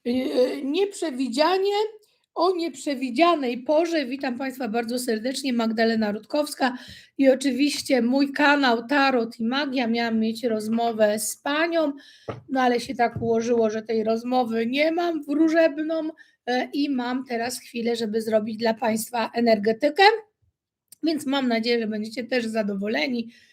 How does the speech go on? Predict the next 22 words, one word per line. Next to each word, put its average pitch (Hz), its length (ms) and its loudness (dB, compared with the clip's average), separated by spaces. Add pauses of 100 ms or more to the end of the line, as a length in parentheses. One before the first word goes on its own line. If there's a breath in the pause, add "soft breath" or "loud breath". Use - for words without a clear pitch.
(220 loud breath)
że 302 240 4
wcześniej 214 760 -2
macie. 220 520 0 (180)
No 311 140 -4 (140)
i 403 80 4
energetyka 269 640 -2
oczywiście 247 520 -2 (420 loud breath)
na 254 160 4
dwunastego 247 840 0
dwunastego 220 1120 2 (380 loud breath)
dwa 233 340 2
tysiące 277 800 -2
dwudziestego, 233 2000 2
chciałam 226 340 -4
powiedzieć 233 380 -6
szóstego, 226 720 -2 (400 loud breath)
ale 247 320 4
to 233 160 0
nieprawda, 220 920 0
dwa 226 320 0
tysiące 247 600 -2
dwudziestego 214 1080 0